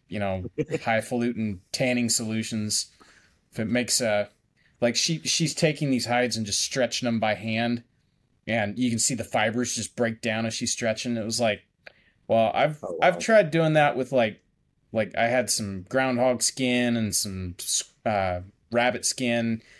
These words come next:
Speaker 1: and they don't stretch like that. So maybe I need to
Speaker 2: Yeah.
Speaker 1: get some, some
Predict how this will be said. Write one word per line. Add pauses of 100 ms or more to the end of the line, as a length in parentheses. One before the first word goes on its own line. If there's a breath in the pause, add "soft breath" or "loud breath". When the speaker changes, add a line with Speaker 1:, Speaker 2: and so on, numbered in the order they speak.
(420 soft breath)
Speaker 1:
and
they
don't
stretch
like
that. (120)
So (840)
maybe
I
need
to (540)
Speaker 2:
Yeah.
Speaker 1:
get
some,
some